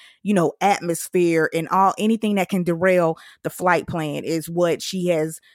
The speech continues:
crafted this, um, this spaceship to be able to do. And so guess who's on the spaceship? None other than her brother, the Black Panther, and her, her teleporting boyfriend, Manifold.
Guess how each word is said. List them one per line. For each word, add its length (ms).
crafted 640
this, 420
um, 360
this 140
spaceship 640
to 500
be 120
able 160
to 60
do. 360
And 160
so 220
guess 260
who's 300
on 220
the 60
spaceship? 540
None 180
other 220
than 340
her 120
brother, 640
the 140
Black 280
Panther, 480
and 320
her, 400
her 200
teleporting 880
boyfriend, 640
Manifold. 680